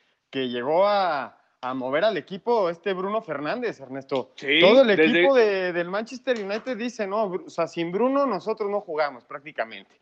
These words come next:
Speaker 2: Sí, sí, sí, sí, el portugués está teniendo una gran temporada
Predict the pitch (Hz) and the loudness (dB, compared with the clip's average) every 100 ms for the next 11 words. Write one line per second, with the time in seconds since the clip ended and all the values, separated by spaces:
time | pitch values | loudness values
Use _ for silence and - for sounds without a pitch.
0 | _ _ _ _ _ - 143 190 - _ | _ _ _ _ _ 0 2 2 -2 _
1 | 143 160 170 156 190 170 113 151 175 180 | -4 -2 2 4 4 2 0 2 2 2
2 | 185 185 190 196 151 175 190 196 170 147 | 2 2 0 0 2 2 2 2 2 2
3 | 165 190 208 | 4 4 0